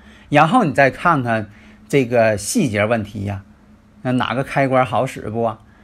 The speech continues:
那哪个门好用不啊？那细节问题呀。所以说先整体的看一下，这个你看性能怎么样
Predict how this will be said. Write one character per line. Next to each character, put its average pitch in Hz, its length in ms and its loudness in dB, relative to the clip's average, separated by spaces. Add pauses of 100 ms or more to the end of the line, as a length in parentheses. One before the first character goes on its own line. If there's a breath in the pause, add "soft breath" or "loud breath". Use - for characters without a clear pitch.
(200 soft breath)
那 131 100 -4
哪 117 180 0
个 143 100 0
门 135 320 0
好 - 220 -6
用 151 260 -2
不 107 80 -4
啊？ 101 160 -2
那 120 60 -6
细 156 240 -4
节 104 160 -2
问 107 180 -2
题 101 120 -10
呀。 104 160 -12 (280 soft breath)
所 196 140 0
以 - 20 2
说 185 140 -2
先 196 300 -2 (120)
整 196 240 2
体 196 200 -4
的 113 100 -4
看 98 320 -6
一 95 40 -10
下， 113 200 -8 (920 soft breath)
这 165 160 -6
个 127 280 2
你 113 80 -6
看 127 280 0
性 170 260 -2
能 143 140 0
怎 131 160 -2
么 107 120 -4
样 135 280 -2